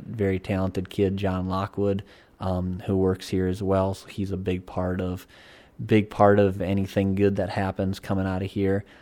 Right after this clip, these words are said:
Um, but that's it. It's just us two. And then we, we'll work with, um, you know, some close freelancers from time to time, but, but pretty much,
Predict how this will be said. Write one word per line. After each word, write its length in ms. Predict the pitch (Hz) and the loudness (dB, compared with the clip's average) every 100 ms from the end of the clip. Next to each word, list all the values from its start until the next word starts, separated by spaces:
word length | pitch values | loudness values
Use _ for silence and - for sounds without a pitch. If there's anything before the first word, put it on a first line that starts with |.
| - - | -20 0
Um, 380 | 101 98 95 95 | 2 4 2 6
but 280 | 107 - - | 6 4 2
that's 260 | 107 113 - | 4 4 6
it. 140 | 117 | 4
It's 160 | 92 - | 4 0
just 240 | 120 - | -2 2
us 220 | 101 104 | 2 2
two. 320 | - 110 120 117 | 0 4 4 4
And 100 | 101 | 2
then 80 | |
we, 100 | 104 | 4
we'll 760 | 110 107 107 107 - 110 107 104 | 2 0 -6 -8 -12 -6 0 4
work 300 | 101 98 - | 4 2 2
with, 320 | 98 95 - - - - - | 0 0 -4 -20 -20 -20 -6
um, 320 | 95 92 92 - | -4 -2 -4 -4
you 140 | 95 | -2
know, 200 | 90 95 | -2 -4
some 460 | - - 95 92 95 - | -6 -4 -2 -2 -4 -10
close 500 | - 101 98 - - - | 2 4 4 -2 -16 -20
freelancers 720 | - 101 98 95 92 - 98 | 0 2 2 0 -2 -2 -4
from 240 | - 95 | -2 -4
time 280 | - 95 95 | -4 -4 -4
to 60 | 92 | -4
time, 440 | - 98 98 98 | -4 -2 0 0
but, 200 | 92 85 - - - - - | 0 -2 -8 -20 -20 -20 0
but 220 | 104 - | 0 0
pretty 240 | - 107 | 0 2
much, 560 | 104 104 98 - - - | 4 2 0 -4 -8 -10